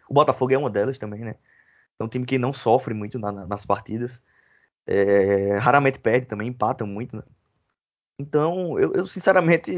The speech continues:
não vejo, é, uma, uma mudança do, do, do que pode acontecer e também não esperava não pra, pra esse quadrangular. Então, eu vejo o Botafogo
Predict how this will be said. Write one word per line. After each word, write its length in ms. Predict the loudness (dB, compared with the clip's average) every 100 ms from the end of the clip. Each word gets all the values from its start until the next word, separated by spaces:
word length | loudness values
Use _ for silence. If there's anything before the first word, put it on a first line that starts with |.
| -4
não 200 | -2 0
vejo, 520 | 2 2 2 0 -2 -8 _ _ _ _ _ 2
é, 180 | 4 4
uma, 260 | 2 0
uma 340 | 0 0 0 0
mudança 640 | -2 0 2 2 2 0
do, 140 | 0 -4
do, 220 | -6 -10 _ -20 -12
do 160 | -10
que 120 | -8
pode 260 | 2 6 6
acontecer 720 | 4 2 -2 0 2 2 0
e 80 | -2
também 240 | 0 0
não 140 | 0 -2
esperava 460 | 0 4 6 4
não 160 | 0 -2
pra, 240 | -2 -2
pra 120 | -2 -4
esse 100 | -4
quadrangular. 560 | -8 -4 -4 2 2
Então, 320 | 2 -4 -4
eu 60 | -2
vejo 180 | 0 0
o 20 |
Botafogo 560 | 0 0 -2 -2 -4